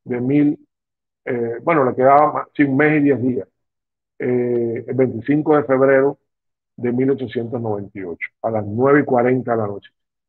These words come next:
Y miren en primer plano dos niños, eh, esa cámara de placa de ocho por diez pulgadas, Eduardo Aguilera, que es un conocedor. Gracias, el dato es interesante. Miren en primer plano, en un arrecife, dos niños están bañando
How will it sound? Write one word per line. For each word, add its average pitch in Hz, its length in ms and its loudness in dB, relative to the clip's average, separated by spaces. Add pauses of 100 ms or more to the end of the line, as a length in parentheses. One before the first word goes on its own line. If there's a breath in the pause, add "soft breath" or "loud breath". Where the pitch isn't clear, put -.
Y 143 80 2
miren 208 280 6
en 185 100 2
primer 185 300 2
plano 185 260 4
dos 175 200 4
niños, 165 460 2 (1500)
eh, 120 280 -6
esa 135 200 -2
cámara 156 300 0
de 143 140 2
placa 156 360 2
de 131 60 2
ocho 139 240 0
por 131 140 -4
diez 135 180 0
pulgadas, 113 500 -2
Eduardo 131 360 0
Aguilera, 139 360 2
que 123 80 -2
es 117 60 -2
un 123 100 -6
conocedor. 110 600 -2 (120)
Gracias, 117 520 -2 (100)
el 101 140 -10
dato 120 260 0
es 139 80 -2
interesante. 117 600 -8 (800)
Miren 196 380 6
en 165 160 2
primer 170 400 2
plano, 175 540 2
en 131 200 -8
un 160 80 -2
arrecife, 165 600 -2
dos 160 180 2
niños 165 440 2
están 156 280 -2
bañando 156 600 -2